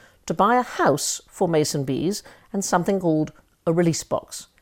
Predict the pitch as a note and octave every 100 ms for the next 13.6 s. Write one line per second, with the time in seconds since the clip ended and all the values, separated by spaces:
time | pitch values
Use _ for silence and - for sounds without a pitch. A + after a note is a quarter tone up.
0 | - D#3 E3 - G#3+ C#3 A#3+ G3+ C3 C3
1 | - - D#3+ - G3 G#4 - C#3+ F3 -
2 | F3 F#3+ D#4+ - - D3+ D3 D#3+ - D3
3 | D#3 D#3 F#3+ E4 D4 F3 C#3+ D3 D#3+ -
4 | _ - E3 - - D#3 A3 B3+ C4+ C4
5 | B3+ - _ - D#3 E3 G3+ G#3 G3+ G3+
6 | F#3 - - G#3+ F3+ - C#2+ - - _
7 | _ _ _ _ _ _ _ - D3 D3
8 | D3 - D#3+ C#4+ - C3 C3+ - D#3 E4
9 | E4+ D#3+ D3+ C#3+ C#3+ C3+ B2+ D#3+ - G3+
10 | G3+ F#3+ F#3+ G4 C4 C3 - - _ _
11 | _ _ _ D#3+ G#3+ - - D#3 C3+ C#3
12 | B2+ D3 C#3+ - _ _ _ - E3 D3
13 | C3 D3 - A3+ -